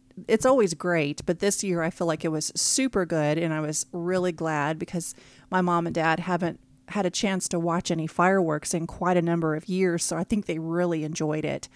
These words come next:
So it was a good day. It was a really good, relaxing family day, and I'm really glad that my folks were able to come over and enjoy it. My nephew came over as well. We haven't seen him, him in a while.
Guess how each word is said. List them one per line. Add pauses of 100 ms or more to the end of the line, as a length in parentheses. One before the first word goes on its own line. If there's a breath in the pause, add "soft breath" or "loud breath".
(300 loud breath)
So
it
was
a
good
day.
It
was
a
really
good,
relaxing
family
day,
and
I'm
really
glad
that
my
folks
were
able
to
come
over
and
enjoy
it. (400 loud breath)
My
nephew
came
over
as
well.
We
haven't
seen
him,
him
in
a
while.